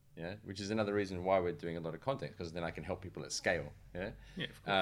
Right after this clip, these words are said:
Speaker 1: um, 'cause that's the intention of what we do. Now, I was just calling it Kung Fu, and then they were gonna put it on the timetable at Fitness First in Chatswood.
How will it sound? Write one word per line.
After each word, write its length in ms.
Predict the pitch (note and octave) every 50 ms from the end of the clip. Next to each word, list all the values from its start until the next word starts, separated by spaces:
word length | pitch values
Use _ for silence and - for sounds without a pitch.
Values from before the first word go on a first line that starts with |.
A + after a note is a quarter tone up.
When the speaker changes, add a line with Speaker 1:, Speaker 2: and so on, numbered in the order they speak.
| F2+
Speaker 1:
um, 180 | E2+ E2+ E2 D#2+ - -
'cause 100 | - F2+
that's 160 | F2+ D#2+ -
the 100 | - F2
intention 380 | E2 D#2+ - G2+ F2+ E2 - E2
of 60 | D#2+
what 100 | D#2+ -
we 80 | E2 D#2
do. 320 | D2+ A2 A2 E2+ D2+ D2 - - - - - - - - - -
Now, 340 | F#2 F2+ F2 F2 E2 - - - - - - -
I 60 | -
was 80 | D3 C#3+
just 140 | C3 G#2 -
calling 240 | - A2+ F#2+ E2+
it 80 | D#2+ -
Kung 180 | - - E2+ E2
Fu, 240 | - - F2+ D#2+ D2+ - - - - - _ _ _ _ - - _ _ _ - _ - - -
and 240 | F#2+ F#2 F#2+ F#2
then 300 | G2 G2 F#2+ F#2+ F#2+ F#2+ F#2+ - - - - - -
they 200 | F2+ E2+ F#2+ F#2
were 80 | F#2
gonna 200 | F2+ G#2 G#2+ F#2+
put 260 | F2 - - - G#2+ F#2
it 240 | F2 - - - - - - - - - -
on 100 | F#2 E2+
the 60 | E2+
timetable 680 | - - - G#2 G#2+ G#2 G2 - - E2+ D#2+ D#2+ E2
at 100 | - - -
Fitness 320 | - F#2 - E2+ E2 -
First 240 | - F2 E2 - -
in 60 | E2
Chatswood. 400 | - - G#2+ F#2+ - - D#2 F#2